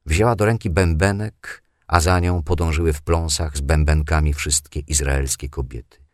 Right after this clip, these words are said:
Miriam zaintonowała dla nich refren. "Śpiewajcie Panu,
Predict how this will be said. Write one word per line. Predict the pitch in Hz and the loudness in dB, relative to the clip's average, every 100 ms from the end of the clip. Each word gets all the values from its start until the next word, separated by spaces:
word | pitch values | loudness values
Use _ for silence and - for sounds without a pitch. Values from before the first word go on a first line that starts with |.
| _ _ _ _ _ _ | _ _ _ _ _ _
Miriam | 101 104 95 87 | 2 4 4 4
zaintonowała | 78 85 78 85 80 80 71 | 2 2 0 0 2 2 2
dla | 69 | 0
nich | 71 69 | -2 -2
refren. | 60 - - 64 60 65 _ _ _ _ _ _ _ _ _ _ _ _ - | -6 -8 -10 -12 -12 -18 _ _ _ _ _ _ _ _ _ _ _ _ -6
"Śpiewajcie | - 92 85 92 78 - | -2 0 2 2 0 -4
Panu, | 73 - 80 76 76 80 | -6 0 0 2 0 -4